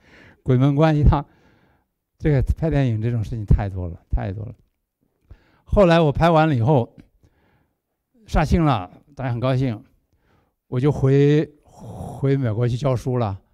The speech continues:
我刚刚回到 George Mason，我跟院长报道说：“哎，我，我，我回来了，我，我教书，这，这学期我好好教。”教了两个礼拜，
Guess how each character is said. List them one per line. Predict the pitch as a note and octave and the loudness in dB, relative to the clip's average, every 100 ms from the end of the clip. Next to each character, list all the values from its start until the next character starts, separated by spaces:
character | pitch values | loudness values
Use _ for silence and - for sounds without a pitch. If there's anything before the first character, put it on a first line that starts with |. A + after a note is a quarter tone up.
| _ _ _ _ _ _ | _ _ _ _ _ _
我 | C3 B2 | -8 -4
刚 | D#3+ D#3 | -2 0
刚 | D#3 | 0
回 | C#3+ | 2
到 | D3+ D3+ | 2 2
George | D3 D3+ | 0 -2
Mason， | C#3+ C#3 C3+ C3 | 0 0 0 0
我 | B2 | 0
跟 | C#3 C#3 | -2 0
院 | C#3 | 0
长 | B2+ A#2 | 0 -2
报 | C3 | 0
道 | C3 C3 | 2 2
说 | C#3+ | 0
：“哎， | D#3 | 2
我， | D#3+ | 2
我， | D3 C#3+ | 4 2
我 | C#3+ | 2
回 | C3+ C3+ | 0 2
来 | D3 | 2
了， | B2+ | 2
我， | A#2+ | 0
我 | A#2 | 0
教 | B2 A#2+ | 0 -2
书， | |
这， | A#2+ A#2+ | -2 -6
这 | D3 | -4
学 | D#3+ C#3 | 0 0
期 | D#3 | 0
我 | C3+ | -2
好 | G2 | -2
好 | A2 | -2
教。” | C3+ C3 _ - _ _ _ - C3+ - _ - | -2 -4 _ -20 _ _ _ -6 -6 -8 _ 0
教 | D3+ | 2
了 | D#3+ | 4
两 | C3+ A2+ | 2 0
个 | B2+ | -2
礼 | A2+ | -2
拜， | C3 A#2+ | 0 -2